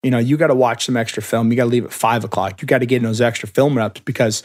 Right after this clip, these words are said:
the, you know, the quarterback is. And that kind of sets the tone for everyone else offensively and defensively that you have to elevate your game. You know, there's a reason why, you know, Mahomes,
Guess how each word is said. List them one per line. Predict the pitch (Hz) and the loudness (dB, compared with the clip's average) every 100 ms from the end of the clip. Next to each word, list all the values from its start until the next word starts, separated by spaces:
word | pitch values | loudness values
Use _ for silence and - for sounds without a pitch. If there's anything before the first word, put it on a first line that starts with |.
| - | -4
the, | 131 - | -2 0
you | 127 139 | 2 4
know, | 123 | 2
the | 107 | -2
quarterback | - 160 110 95 87 | 2 2 2 -4 -6
is. | - 69 - - | -10 -8 -8 -2
And | 139 | 2
that | 131 - | 2 0
kind | 190 | 0
of | 151 | 0
sets | - 139 - | 0 -2 -2
the | 127 | -4
tone | - 139 131 | 0 2 2
for | - 113 | 0 0
everyone | 131 143 131 123 | 2 2 2 2
else | 117 107 | 2 0
offensively | 104 120 127 117 135 123 | -2 -2 -2 -2 0 0
and | 107 | 2
defensively | 123 123 107 107 120 113 | 0 0 -4 -6 -6 -2
that | 113 - - - - | -2 -4 -12 -14 0
you | 135 | 2
have | 131 | 2
to | - | 0
elevate | 127 123 117 80 | 0 0 -2 -2
your | 120 | -4
game. | 117 113 110 | -2 -4 -2
You | 131 | 0
know, | 123 | 2
there's | 131 123 | 2 2
a | 131 | 2
reason | 151 147 135 | 2 2 2
why, | 123 123 | 2 2
you | 117 117 | 2 0
know, | 117 | 0
Mahomes, | 104 113 135 127 123 - | 0 0 2 2 0 -2